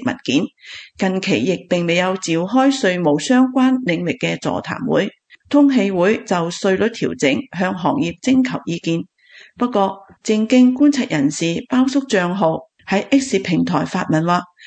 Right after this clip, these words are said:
遊戲加稅加嘅唔係增值稅。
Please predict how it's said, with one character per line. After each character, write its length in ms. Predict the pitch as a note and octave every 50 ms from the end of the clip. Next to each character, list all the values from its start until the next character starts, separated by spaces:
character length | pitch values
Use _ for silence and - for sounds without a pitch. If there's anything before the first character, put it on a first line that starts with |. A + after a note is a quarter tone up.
| - - - _
遊 220 | - F#3 E3 E3+ E3+
戲 180 | F#3 G#3+ G#3
加 120 | G#3 - C#4 D4 D4+
稅 340 | C#4+ - G#3 F#3+ F#3 - - - _ _ _ _
加 200 | - C4 C4+ C#4
嘅 280 | C4+ G#3+ G3 G3 G3 - - D#3
唔 80 | D3+ D3
係 240 | E3 E3+ - C4 -
增 180 | - F#3+ F#3
值 120 | F#3 - E3
稅。 260 | - - F3+ F#3 F#3